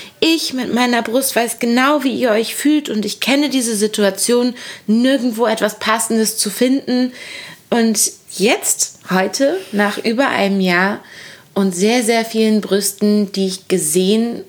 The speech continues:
und denen ich B Hs angepasst habe, weiß ich, ich gehöre einfach zu den kleineren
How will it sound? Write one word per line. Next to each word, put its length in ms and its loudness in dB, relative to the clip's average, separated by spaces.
und 420 0
denen 360 2
ich 300 -6
B 120 -4
Hs 340 -2
angepasst 680 -2
habe, 300 -2
weiß 300 -2
ich, 220 0
ich 160 -2
gehöre 320 0
einfach 340 -2
zu 140 0
den 160 2
kleineren 760 0